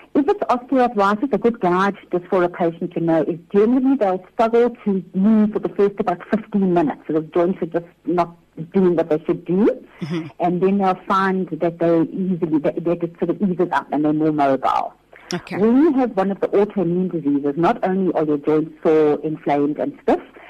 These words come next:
Speaker 1: but you have a general feeling of not being well. The, the, the patient just doesn't feel well. They know that something's not right in their body.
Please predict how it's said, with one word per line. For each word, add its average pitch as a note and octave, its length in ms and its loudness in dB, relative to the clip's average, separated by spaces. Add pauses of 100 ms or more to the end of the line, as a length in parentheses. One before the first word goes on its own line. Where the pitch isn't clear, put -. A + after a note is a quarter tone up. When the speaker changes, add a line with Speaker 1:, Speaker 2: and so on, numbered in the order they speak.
(160)
Speaker 1:
but F3+ 180 -4
you F#3+ 160 0 (100)
have E3+ 140 -6
a F3+ 60 0
general G#3 420 0 (160)
feeling F3+ 300 0
of D3 120 -2
not E3 300 0
being E3 220 0
well. C#3 360 0 (100)
The, C3 100 0
the, D#3+ 160 -4
the D#3+ 120 -2
patient G3+ 380 0
just E3+ 200 -8
doesn't E3 380 -2
feel E3+ 220 4
well. C3 240 0
They C#3 120 2
know F3 260 2
that F#3+ 240 -2
something's E3+ 420 -4
not D3 220 -2
right C#3+ 260 0
in C#3+ 140 0
their C3+ 80 2
body. G2 420 -2